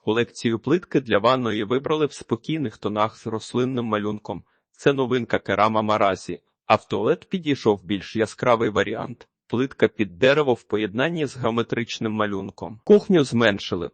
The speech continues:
але всі прилади, мийка, варильна панель, витяжка, залишилися в межах відведеного їм місця. Верхній ряд підвісних шафок зробили самий мінімальний, секція під вбудовану витяжку і сушка для посуду.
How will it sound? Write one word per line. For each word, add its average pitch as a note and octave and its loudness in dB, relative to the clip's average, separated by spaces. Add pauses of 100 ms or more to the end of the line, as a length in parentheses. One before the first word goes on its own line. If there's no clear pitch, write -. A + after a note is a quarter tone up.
(100)
але B2 6
всі G#3 -2
прилади, A2+ 2 (160)
мийка, C3 4
варильна G2+ 2
панель, A#2+ 0 (140)
витяжка, C3 0 (180)
залишилися A#2+ 0
в G2 -2
межах G#2+ 2
відведеного A2+ 0
їм G#2+ 0
місця. A2 -2 (180)
Верхній G#2 0
ряд C3+ -2
підвісних G#2+ -2
шафок A2+ 0
зробили A#2 0
самий A2+ 0
мінімальний, A2+ 0
секція - -2
під A2+ -2
вбудовану G#2+ 0
витяжку G#2 -4
і A2+ -4
сушка - -2
для G#2+ 0
посуду. G#2+ -2